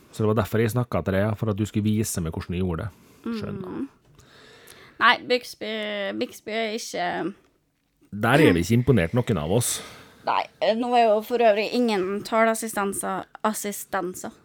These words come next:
Speaker 2: assistenter,
Speaker 1: Stenter.
Speaker 2: eh, noe spesielt, eh, for meg uansett, men skulle det nå vært brukt noe, så er det ikke Bixby.
Speaker 1: Nei.
Speaker 2: Da hadde jeg heller da gått for en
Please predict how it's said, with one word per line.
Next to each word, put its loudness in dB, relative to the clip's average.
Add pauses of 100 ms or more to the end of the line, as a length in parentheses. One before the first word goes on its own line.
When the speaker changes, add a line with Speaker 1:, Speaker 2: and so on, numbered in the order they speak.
(100)
Speaker 2:
assistenter, -8
Speaker 1:
Stenter. 0 (480)
Speaker 2:
eh, 2
noe -2 (160)
spesielt, -6
eh, -2
for -2
meg 0
uansett, -2
men 0 (240)
skulle -6
det -2
nå -2 (160)
vært -10
brukt -8
noe, -10
så -6
er -4
det -4
ikke -6 (100)
Bixby. -12 (240)
Speaker 1:
Nei. -8 (800)
Speaker 2:
Da -4
hadde -6
jeg -8
heller -8
da -4
gått -14
for -10
en -8